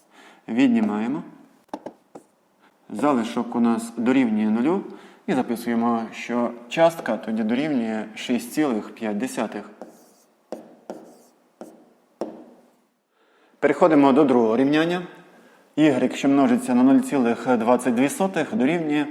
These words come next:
одна ціла чотириста вісім тисячних.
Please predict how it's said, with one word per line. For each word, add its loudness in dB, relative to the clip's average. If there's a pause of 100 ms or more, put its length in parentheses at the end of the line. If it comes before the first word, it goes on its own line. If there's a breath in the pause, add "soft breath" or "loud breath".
(280 loud breath)
одна 0
ціла 2
чотириста -4
вісім -4 (360 loud breath)
тисячних. -2